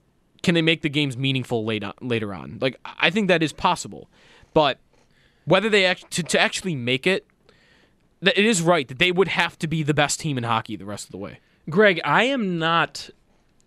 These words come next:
Speaker 2: thinking that this team is going to go to the playoffs. Like, you, you don't have to quash anything for me, but what I am thinking is that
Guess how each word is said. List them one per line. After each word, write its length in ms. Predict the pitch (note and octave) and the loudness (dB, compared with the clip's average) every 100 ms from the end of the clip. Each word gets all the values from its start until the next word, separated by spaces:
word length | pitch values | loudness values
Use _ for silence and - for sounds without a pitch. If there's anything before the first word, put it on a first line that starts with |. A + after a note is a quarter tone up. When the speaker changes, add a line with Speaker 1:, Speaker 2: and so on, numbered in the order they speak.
| - | -20
Speaker 2:
thinking 580 | - G3 F3+ D3+ C3+ A#2 | 0 2 2 2 0 0
that 240 | C#3 C#3+ | -2 0
this 180 | D3 C3 | 0 0
team 220 | - D#3+ | 2 2
is 100 | C3 | 2
going 200 | A#2 C#3 | 2 2
to 60 | C3 | 2
go 120 | B2+ | 2
to 80 | A#2 | 0
the 60 | |
playoffs. 540 | A#2 C#3 A#2 G#2 - - _ _ _ | -2 -4 -4 -6 -14 -16 _ _ _
Like, 360 | - C#3+ C3+ - - | 0 0 0 -14 -10
you, 140 | D#3 F3+ | -2 2
you 140 | G3 | 6
don't 160 | A3 G3+ | 6 4
have 120 | F#3+ | -2
to 100 | D#3 | -4
quash 480 | - - E3+ E3 - | -4 2 4 4 -2
anything 680 | D3+ E3 D#3+ - C#3 C3 A#2+ _ _ | -2 -2 -2 -2 -2 -2 -6 _ _
for 440 | - - F#3 F#3+ | -6 2 4 4
me, 380 | D#3+ D#3 D#3 B2 | 4 2 2 0
but 220 | A2 C#3 | 0 0
what 240 | C3+ D#3+ D#3+ | 4 2 4
I 460 | C#3+ F3 G3 F3+ E3+ _ _ _ _ _ _ | 4 4 4 0 -4 _ _ _ _ _ _
am 160 | E3+ C3 | 0 0
thinking 680 | - A3+ A3 - B2+ B2 B2 _ _ - | 2 2 4 2 2 -2 -8 _ _ 2
is 220 | E3+ B2+ | 2 4
that 400 | E3 D#3 C#3+ - | 4 4 2 -4